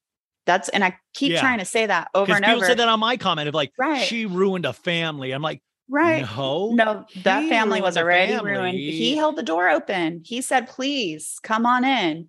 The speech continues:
Speaker 2: With multiple
Speaker 1: But
Speaker 2: people. It, if it
Speaker 1: Right.
Speaker 2: wasn't her, it was going to be the next one.
Speaker 1: Right. And I got, like, a slew of messages that were saying, like, that I was a homewrecker, that, like, I'm doing this. And I was like, "Wait, hold on.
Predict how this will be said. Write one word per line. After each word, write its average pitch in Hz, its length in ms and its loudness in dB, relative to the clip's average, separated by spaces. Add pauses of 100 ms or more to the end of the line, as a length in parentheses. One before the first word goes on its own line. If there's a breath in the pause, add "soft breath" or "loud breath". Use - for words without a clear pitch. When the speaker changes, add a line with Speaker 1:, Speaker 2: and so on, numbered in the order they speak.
Speaker 2:
With 185 180 2
multiple 208 440 2
Speaker 1:
But - 80 -4
Speaker 2:
people. 123 560 -6
It, 175 140 0
if 202 80 2
it 202 80 8
Speaker 1:
Right. 226 200 6
Speaker 2:
wasn't 226 360 2
her, 220 300 4
it 175 120 -4
was 165 140 0
going 170 240 -4
to 165 80 -6
be 156 180 -8
the 147 120 -8
next 143 300 -6
one. 147 340 -8 (180)
Speaker 1:
Right. 214 560 -2 (360 loud breath)
And 226 180 2 (120)
I 202 300 2
got, 190 480 2 (200)
like, 180 380 -2
a 185 100 2
slew 180 680 2
of 175 120 2
messages 170 560 -2
that 175 120 2
were 170 80 2
saying, 175 300 -2
like, 170 220 -2
that - 180 0
I 330 160 4
was 196 180 0
a 180 60 -2
homewrecker, 160 680 -2
that, 165 140 0
like, 175 180 2
I'm 196 540 0
doing 170 240 -2
this. 170 160 0
And 196 80 -4
I 208 40 -2
was 233 100 -4
like, 196 180 -2
"Wait, 170 240 4
hold 349 240 -4
on. 175 380 0